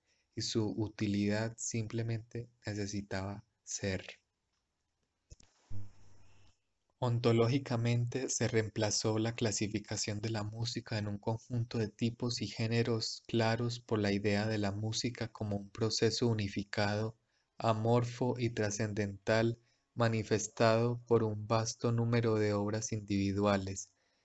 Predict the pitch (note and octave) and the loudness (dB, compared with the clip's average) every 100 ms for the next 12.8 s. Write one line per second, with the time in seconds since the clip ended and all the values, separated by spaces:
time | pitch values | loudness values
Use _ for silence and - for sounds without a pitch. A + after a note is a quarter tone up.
0 | _ - A#2 A#2 B2 B2+ B2+ C3 B2 A2+ | _ 0 4 6 6 4 0 -4 -4 -6
1 | - G#2 - - G#2 G2+ A2 G#2 G2+ F#2 | -4 -4 -4 -2 -2 0 0 2 0 0
2 | F#2 G2 - _ _ _ _ _ - A2+ | -6 -10 -12 _ _ _ _ _ -4 2
3 | A2+ A2+ - B2+ B2 A#2+ G#2+ G#2 G2+ - | 4 2 2 -2 -2 -2 -2 0 -2 -2
4 | A#2 A#2+ A#2+ A#2 G#2+ G#2+ G#2+ - A#2+ A2+ | 2 2 2 -2 -2 -2 -2 2 4 4
5 | - A#2 A2 - G#2 G#2 G2+ G2 F#2+ - | 2 2 2 0 -2 -2 -2 -4 -4 -2
6 | A2+ A2+ A2 - A#2 - _ _ _ _ | 0 0 0 -2 -4 -6 _ _ _ _
7 | _ A#2+ A#2+ A#2+ A#2 A#2+ G#2+ G2+ G2+ G2+ | _ 0 2 2 0 0 0 2 2 0
8 | G#2 G#2+ - G2 G#2 A2 A2 - A#2 A2 | -2 -6 -4 -2 0 0 0 -4 -4 -2
9 | G#2 G#2 G2 G2 F#2+ F#2 - G#2 G2+ - | -2 0 0 -2 -4 -6 -2 -2 -2 -6
10 | - G#2 - _ _ _ _ A#2+ A2 A2 | -10 -10 -12 _ _ _ _ -4 -2 -2
11 | - A2+ A#2 A2+ - G#2 G2+ - G2+ G2+ | -2 0 2 2 0 -4 -4 -6 -4 -2
12 | F#2+ G2+ G#2 G2 - F#2+ F#2+ F#2 | -4 -6 -4 -4 -4 -4 -4 -6